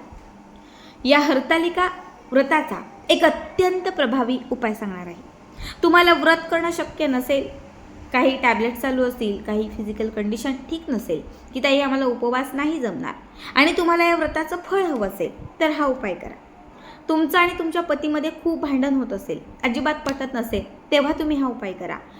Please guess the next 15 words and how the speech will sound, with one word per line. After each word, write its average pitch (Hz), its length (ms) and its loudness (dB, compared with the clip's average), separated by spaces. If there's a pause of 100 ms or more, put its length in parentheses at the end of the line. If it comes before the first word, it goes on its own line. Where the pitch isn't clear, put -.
(180)
तुम्ही 311 180 2
व्रत 330 340 4
धरलंय, 302 480 2 (460)
सगळं 311 280 6
काही 330 240 2
तुम्ही 339 240 -4
करत 311 360 0
आहात, 277 180 0 (280)
पण 311 200 2 (280)
तुम्हाला 330 260 4 (100)
अजून 302 280 2
काहीतरी 330 340 0
करण्याची 285 460 0
इच्छा 262 240 -4
आहे, 262 180 0